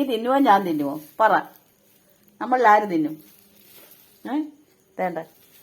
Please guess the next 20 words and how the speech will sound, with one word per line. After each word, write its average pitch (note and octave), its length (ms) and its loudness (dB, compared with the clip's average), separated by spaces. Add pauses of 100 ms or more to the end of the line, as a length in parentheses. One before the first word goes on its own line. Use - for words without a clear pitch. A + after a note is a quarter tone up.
(120)
അങ്ങോട്ട് C4 280 2
ഇറങ്ങാമെങ്കിൽ A#3+ 440 0
പറയാം. D#3 260 0
അങ്ങോട്ട് A#3+ 220 0
ഇറങ്ങ്, F#3 220 0 (360)
ഇറങ്ങ്. C4+ 220 0 (1200)
ആദ്യം C4+ 340 -2
ഈ - 20 -8 (120)
കൂട് C4+ 240 -2
കൊണ്ടേ G3+ 300 2
കളയണേ, F3+ 360 2 (1300)
എന്നിട്ട് B3+ 280 -4
വന്നാലേ A#3 300 2
തരത്തുള്ളൂ F#3+ 460 -2
കേട്ടോ. G3 200 -2 (1120)
ആദ്യം A#3 200 -4
ഈ A#3+ 120 -4
കൂട് A#3 180 -4
കൊണ്ടേ F3+ 260 0
കള, D3+ 120 0